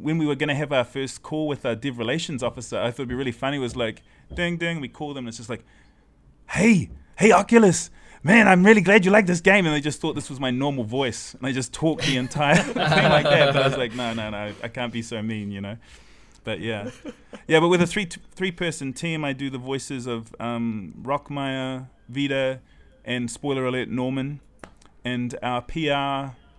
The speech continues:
one of our P R people, she's the voice of the elevator. She's a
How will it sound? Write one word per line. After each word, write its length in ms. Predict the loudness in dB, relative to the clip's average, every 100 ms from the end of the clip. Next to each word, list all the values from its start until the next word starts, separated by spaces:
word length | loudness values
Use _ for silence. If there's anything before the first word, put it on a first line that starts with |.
| _ _
one 100 | -4
of 60 | -2
our 80 |
P 220 | 0 0 0
R 140 | 0
people, 360 | -2 -6 -6 -10
she's 360 | -6 -6 -6
the 60 | -8
voice 320 | -6 -6 -6
of 80 | -10
the 120 | -8
elevator. 520 | -6 -6 -8 -8 -10
She's 320 | -10 -10 -8 -6
a 240 | -6 -6